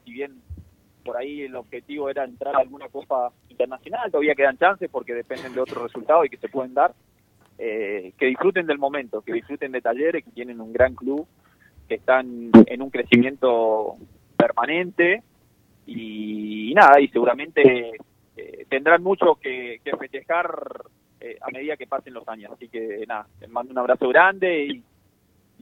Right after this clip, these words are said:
seguramente en algún momento andaremos en Córdoba, sea de paseo, lo que sea, y, y bueno, y ahí no, no, nada, eh,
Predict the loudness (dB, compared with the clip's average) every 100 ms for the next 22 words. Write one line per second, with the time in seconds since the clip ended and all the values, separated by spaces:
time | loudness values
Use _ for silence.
0 | -16 -10 -10 -10 -12 -10 -12 -12 -12 -12
1 | -6 -4 -2 -4 -4 -4 -4 -8 -10 -14
2 | -18 -4 0 4 4 4 0 -6 -6 -10
3 | -12 -8 -8 -8 -12 -16 -12 -8 -8 -10
4 | -14 -20 -16 -16 -16 _ -14 -14 -14 -18
5 | _ -20 -20 _ _ -20 -16 -16 -16 _
6 | -20 -18 -20